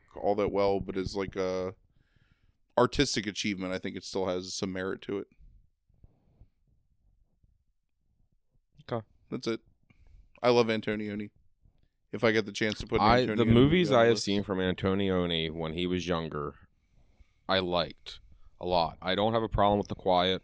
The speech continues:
Speaker 2: I don't have a problem with, like, the kind of pacing of, traditionally, of his movies. I
Speaker 1: Well
Speaker 2: thought the first two segments of this were
Speaker 1: Interminable?
Speaker 2: Yes.
Speaker 1: Yeah, that's true.
Speaker 2: I
Speaker 1: That first segment feels like it's, like, two hours long,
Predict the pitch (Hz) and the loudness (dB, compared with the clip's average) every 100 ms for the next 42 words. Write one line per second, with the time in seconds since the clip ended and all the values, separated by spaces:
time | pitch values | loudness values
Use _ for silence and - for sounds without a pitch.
0 | - 80 90 85 90 87 - 90 87 87 | -10 -6 -4 -2 -2 -4 0 2 2 0
1 | 85 85 87 90 85 82 _ 85 82 82 | -4 -6 -8 -6 -6 -8 _ -12 -10 -10
2 | 82 78 _ _ _ _ - 98 92 101 | -12 -14 _ _ _ _ -8 -6 0 0
3 | 98 90 98 92 90 92 92 92 85 80 | 0 -4 -4 -4 -4 -4 -2 -2 -4 -10
4 | - - 92 90 92 87 87 92 90 90 | -12 -4 -2 -2 -4 -2 -2 -2 -2 -2
5 | 90 92 92 90 - _ _ _ _ _ | 0 -2 -4 -8 -14 _ _ _ _ _
6 | - - - 90 98 120 - 120 107 98 | -10 -10 -6 2 4 4 2 4 4 0
7 | - 95 104 - 117 107 101 92 90 87 | -2 0 0 -2 -4 -2 0 0 0 -6
8 | - 78 76 78 73 - - - _ - | -6 -6 -4 -6 -4 -6 -8 -14 _ -18
9 | 85 82 87 82 78 76 78 - _ _ | -14 -6 -4 -2 -4 -6 -10 -14 _ _
10 | - 123 110 117 131 147 170 180 _ - | -6 -6 -2 -2 0 -2 -4 -6 _ -12
11 | 101 95 80 - 104 101 101 - - - | -2 -2 0 -2 0 0 -4 -8 -8 -6
12 | 117 _ _ _ _ _ _ _ 98 98 | -6 _ _ _ _ _ _ _ 2 4
13 | 101 107 131 202 - 156 - 123 110 101 | 4 6 8 8 6 2 4 2 2 -2
14 | - 110 104 98 - 98 - 104 98 90 | 0 0 0 -4 -2 -4 -2 2 2 0
15 | 90 95 90 87 | -4 -6 -6 -10